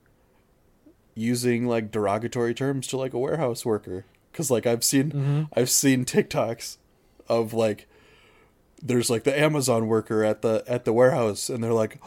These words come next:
Speaker 1: <gasps> "Jeff Bezos?" And, like, the person playing Jeff Bezos snaps and he's like, "Get your ass back to work, boy! You get back on that line!"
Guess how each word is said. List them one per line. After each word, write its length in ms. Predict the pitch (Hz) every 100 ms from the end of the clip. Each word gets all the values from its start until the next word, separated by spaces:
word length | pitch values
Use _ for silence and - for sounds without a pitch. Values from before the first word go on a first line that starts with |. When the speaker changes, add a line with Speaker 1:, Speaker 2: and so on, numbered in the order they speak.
| 90 85 - _
Speaker 1:
<gasps> 440 | _ _ _ _
"Jeff 300 | - 196 208
Bezos?" 680 | - 104 127 190 320 - - - _ _ -
And, 460 | 131 123 117 110 110 _ _ _
like, 240 | 117 110 98 _ _ - - _
the 100 | - 113
person 520 | - 113 - 110 107
playing 320 | - 123 113
Jeff 240 | 110 110 -
Bezos 340 | 117 117 117
snaps 380 | - 135 123 -
and 60 | 113
he's 100 | 101
like, 160 | 101 - - -
"Get 220 | 349 359
your 160 | 349 349
ass 240 | 330 269
back 280 | - 302 247
to 80 | 196
work, 360 | 247 330 - -
boy! 280 | 277 285 - _ - - -
You 100 | 339
get 180 | 349 349
back 200 | 349 320
on 140 | 349 320
that 180 | 330
line!" 380 | 330 370 339 -